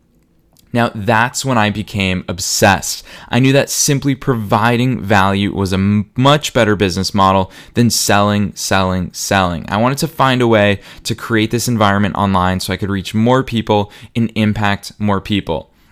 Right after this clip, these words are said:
And through that obsession, I realized I didn't have to spend all my time at networking events, hand out business cards, spam my friends on Facebook, spam Facebook groups,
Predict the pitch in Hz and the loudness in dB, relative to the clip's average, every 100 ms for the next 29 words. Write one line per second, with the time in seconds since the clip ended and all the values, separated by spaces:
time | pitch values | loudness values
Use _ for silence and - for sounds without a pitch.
0 | - 131 - 151 196 185 160 135 135 139 | -4 -4 -2 0 2 4 2 2 2 2
1 | - 156 - 120 113 120 120 117 117 - | 0 -2 0 0 2 2 4 2 0 0
2 | 113 131 127 120 113 104 - 120 110 104 | 0 2 2 0 0 -4 -2 0 2 2
3 | 98 95 101 92 82 131 135 135 131 127 | 0 -2 -4 -4 -2 2 2 2 -2 0
4 | 120 117 110 - - - - 104 95 90 | 2 2 0 -6 -14 -14 -4 -2 0 -2
5 | - 135 127 131 120 - 127 120 117 - | 2 2 4 0 -2 0 2 2 0 -4
6 | - 98 95 92 - 95 87 90 - 131 | -4 -2 -2 -2 -4 -4 -4 -8 0 2
7 | 127 - 131 113 - 95 92 - 131 139 | 2 2 0 2 -2 -2 -4 -2 2 2
8 | - - 143 113 127 120 | 2 0 0 2 2 2